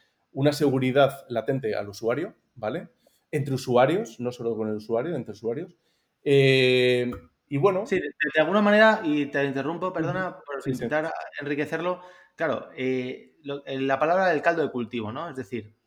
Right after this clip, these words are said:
Speaker 2: eh, las comunicaciones hay que protegerlas. Esto de que el Estado nos prohíba o nos vigile, el gran hermano de Orson Welles, pues como que no nos gusta. Y al final, eh, coincide mucho con filosofías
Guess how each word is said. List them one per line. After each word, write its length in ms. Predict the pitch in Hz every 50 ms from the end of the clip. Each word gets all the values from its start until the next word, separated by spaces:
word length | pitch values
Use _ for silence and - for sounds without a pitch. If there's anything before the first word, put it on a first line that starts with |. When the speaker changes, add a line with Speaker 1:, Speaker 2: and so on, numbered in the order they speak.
| _ -
Speaker 2:
eh, 640 | 131 120 120 117 117 117 120 117 117 117 117 - - -
las 240 | 131 123 127 120 -
comunicaciones 640 | - 139 139 135 120 - 127 - - 156 160 151 151
hay 60 | 151
que 100 | 127 127
protegerlas. 720 | 127 131 127 123 139 135 175 165 160 165 165 170 170 170 - - - _ _ _ _ - _ _
Esto 220 | - - - - 151
de 140 | 147 143
que 80 | 143 143
el 60 | 131
Estado 760 | 131 120 - - 151 139 135 131 127 123 120 117 110 110 110
nos 200 | 117 120 120 -
prohíba 720 | - - 117 117 120 131 143 139 135 123 120 117 113 113 -
o 80 | 135
nos 200 | 127 123 117 101
vigile, 640 | 107 117 110 - - 143 139 131 123 117 113 113 120 _
el 300 | - 107 104 104 104 101
gran 280 | 98 110 123 131 135 135
hermano 380 | 127 117 120 131 131 131 123 117
de 80 | 120
Orson 240 | 123 117 - 123 117 110
Welles, 360 | 117 120 117 110 - - _ _ _ _ _ _ _
pues 240 | - 120 120 113 -
como 260 | - - 127 123 120
que 100 | 117 117
no 100 | 120 131
nos 160 | 135 131 120 120
gusta. 460 | 135 147 143 - 170 165 180 196 - - _ _ _ _ _ _ _ _
Y 600 | - 131 131 127 127 123 120 120 120 120 120 120 120
al 160 | 117 120 113
final, 720 | 107 - 123 127 131 135 147 151 156 156 156 151 147 - _ _ _ -
eh, 100 | 151 127
coincide 340 | - 143 135 - 185 202 202
mucho 300 | 180 180 185 185 208 -
con 180 | 170 160 139
filosofías 720 | - 147 135 135 113 127 117 - 151 156 156 160 165 - -